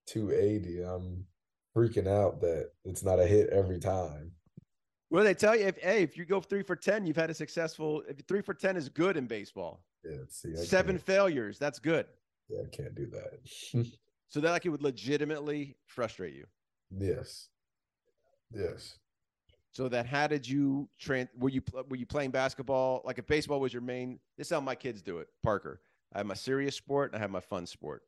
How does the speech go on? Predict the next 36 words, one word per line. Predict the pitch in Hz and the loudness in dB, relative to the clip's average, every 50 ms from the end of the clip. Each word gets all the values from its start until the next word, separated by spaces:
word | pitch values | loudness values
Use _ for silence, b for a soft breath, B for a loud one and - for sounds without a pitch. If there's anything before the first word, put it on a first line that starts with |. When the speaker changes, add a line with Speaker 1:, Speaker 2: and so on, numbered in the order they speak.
| _ _ | _ _
Speaker 2:
So | - - 117 | -8 -4 -2
it | 113 | 0
was, | 110 107 104 98 | 0 0 0 2
like, | 110 107 107 104 - - _ _ _ _ _ _ _ _ _ - | 2 2 2 0 -2 -8 _ _ _ _ _ _ _ _ _ -2
baseball | 120 123 123 - 135 127 123 | -2 0 0 2 2 2 4
was | 123 120 | 4 2
your | 107 110 | 0 -2
serious | - - 127 127 123 127 127 - | -2 0 2 2 2 2 0 -2
sport | - 135 135 131 - | -4 -4 -2 -2 0
back | 135 135 127 | -2 -2 -2
then? | - 139 139 147 147 - _ _ _ _ _ - | -2 -4 -6 -6 -8 -14 _ _ _ _ _ 0
Speaker 1:
Mm-hmm. | 101 98 92 90 92 92 95 95 | 2 2 2 2 2 2 2 2
Speaker 2:
Were | 98 | 2
you, | 117 117 110 | 0 0 0
were | 117 135 | 2 2
you | 139 135 - | 2 2 2
Speaker 1:
Yeah. | - | 4
Speaker 2:
playing | 147 156 165 165 156 | 4 4 4 4 4
basketball | 156 160 160 151 - 160 156 156 131 117 | 4 4 2 2 0 2 4 6 6 6
at | 104 | 4
all? | 107 113 120 135 156 214 - _ _ _ _ _ _ _ _ - | 4 2 0 0 -2 -6 -10 _ _ _ _ _ _ _ _ -2
Speaker 1:
Yeah, | 107 107 104 98 92 | 4 6 8 8 8
I | 95 110 | 8 8
would | 117 120 117 | 8 6 6
play, | - - 113 113 | 6 6 6 8
like, | 107 107 101 95 90 85 - - _ _ _ _ _ _ _ _ _ | 8 8 8 6 4 2 -2 -10 _ _ _ _ _ _ _ _ _
rec | - 85 92 98 95 - | 0 2 2 2 2 0
league | 85 82 85 80 82 80 78 | -4 -2 -2 -2 -4 -2 -2
or, | 85 85 82 | 0 0 0
like, | 85 82 78 73 - - - _ _ _ _ _ _ _ _ _ _ - | 0 -2 -4 -6 -8 -12 -18 _ _ _ _ _ _ _ _ _ _ -8
like, | 80 82 82 | -6 -6 -4
we | 78 90 92 | 0 2 2
had | 98 - - | 2 2 2
called | - - 92 90 - | 4 4 4 4 4
it, | - | 4
our, | 98 92 87 | 4 4 4